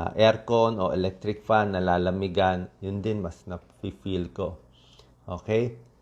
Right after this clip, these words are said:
Next, pwede ka uminom ng mga vitamins, multivitamins, saging, sports drink, kung gusto mo. Gusto mo sports drink, like Gatorade o anuman, kung napapagod. Or pag nagtatae,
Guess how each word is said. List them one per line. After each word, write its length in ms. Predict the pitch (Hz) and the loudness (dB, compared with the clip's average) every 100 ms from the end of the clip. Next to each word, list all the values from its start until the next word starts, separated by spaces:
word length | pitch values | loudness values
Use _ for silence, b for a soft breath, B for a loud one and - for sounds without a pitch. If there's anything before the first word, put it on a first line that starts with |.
| _ - | _ -4
Next, 400 | 117 143 143 - | 4 4 2 0
pwede 200 | 107 104 | 0 2
ka 160 | 110 104 | 0 0
uminom 240 | 101 98 | 0 -4
ng 80 | 95 | -2
mga 160 | 92 | -2
vitamins, 880 | 92 110 123 127 143 139 139 135 - | 4 4 4 2 2 2 2 0 -4
multivitamins, 1200 | 104 92 98 92 110 120 120 120 120 117 117 - | -4 -2 -2 2 2 2 -2 -2 0 -2 -4 -4
saging, 880 | 101 107 117 117 123 123 123 120 120 | 2 2 2 2 4 4 4 2 -4
sports 600 | - - 120 131 131 - | -10 -4 2 2 0 -6
drink, 400 | 127 131 139 127 | -2 2 4 2
kung 160 | 113 113 | -6 -6
gusto 240 | 110 - | -8 -10
mo. 400 | 143 139 135 135 b b b b | -8 -4 -4 -6 b b b b
Gusto 120 | - 98 | -16 -4
mo 80 | 101 | -2
sports 560 | 101 - 107 104 - | -4 0 2 2 0
drink, 480 | - 104 113 113 107 | -4 0 2 0 0
like 240 | 92 87 82 | -2 -2 -2
Gatorade 640 | 92 95 104 101 101 95 | -2 -2 -2 2 2 2
o 120 | 85 | 0
anuman, 600 | 78 92 92 92 92 95 b b b _ - | 0 -2 -2 -2 -2 -6 b b b _ -4
kung 480 | 98 92 90 87 | 0 0 0 0
napapagod. 1040 | 87 - 87 - 104 113 104 110 110 101 - b b b - | -2 0 -2 4 6 6 6 6 6 2 -6 b b b -2
Or 160 | 117 110 | 0 4
pag 100 | 123 | 4
nagtatae, 800 | 120 113 - 120 123 127 120 120 | 2 0 4 4 4 0 2 0